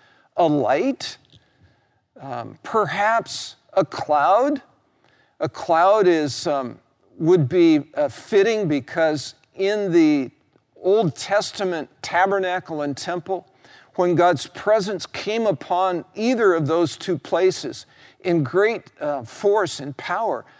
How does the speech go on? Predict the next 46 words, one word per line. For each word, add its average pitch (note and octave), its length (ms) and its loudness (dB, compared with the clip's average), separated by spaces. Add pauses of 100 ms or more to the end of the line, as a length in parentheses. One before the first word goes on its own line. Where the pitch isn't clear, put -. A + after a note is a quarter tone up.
(240)
the D#3+ 100 -2
priests - 460 -4
were F#3 100 -2
not F3+ 280 2
able F3+ 240 4
to E3+ 80 2
come F#3+ 340 -4
in G3+ 160 -2
because D#3 380 -4
a C#3 80 -10
cloud G#3+ 580 0
would E3+ 240 2
be D3+ 140 4
present, E3 640 -6
and D3 160 -8
that F#3 160 -4
was F3 260 2 (380)
the D3+ 240 6
presence A3+ 720 -2
of C#3+ 200 -4
God, B2+ 480 -4 (600)
um, B2+ 400 -10
called E3+ 500 0
the B2 240 -2
Shekinah E3 960 -6 (100)
of C#3 220 -8
God. C#3 460 -6 (520)
And, C3 440 -8
um, A2+ 280 -10 (120)
so F#3 440 -2
a, G3 280 -2
a D3 40 -6
cloud F3+ 760 0
in E3 200 -6
the D#3 80 -4
form G3 560 0
of E3+ 160 2
a F3 80 4
dove E3+ 500 2
descending, F#3+ 1080 -2
kind E3 260 -10
of D#3 80 -4
like F3+ 300 0
a E3+ 60 0
dove D3 480 0
would, D#3 500 0